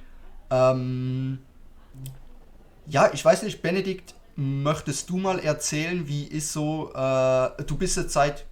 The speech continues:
seit Anfang Januar, kann man sagen, bist du offiziell, äh, bist du offiziell selbstständig bei uns.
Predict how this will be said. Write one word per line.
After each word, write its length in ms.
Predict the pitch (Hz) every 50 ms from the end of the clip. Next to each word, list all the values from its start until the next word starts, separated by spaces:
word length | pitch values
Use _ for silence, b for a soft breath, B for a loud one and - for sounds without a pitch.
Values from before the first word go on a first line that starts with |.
| -
seit 200 | - - 143 -
Anfang 440 | - 143 156 147 - 131 127 127 - - - - - - -
Januar, 560 | - 120 117 131 135 127 120 113 101 - - - -
kann 120 | - 113 110
man 120 | 113 104
sagen, 260 | - 117 101 104 104
bist 160 | 104 107 -
du 80 | - 123
offiziell, 680 | - 120 - - 117 - - - 117 110 110 110 104 104 - - - - - - - -
äh, 340 | 110 107 104 104 107 101 - - - - - - - - - - - -
bist 180 | - 117 - -
du 60 | - -
offiziell 420 | - - - 113 - - 117 110
selbstständig 540 | - - 107 107 - - - 107 101 101 -
bei 140 | - - -
uns. 340 | - 113 113 - - -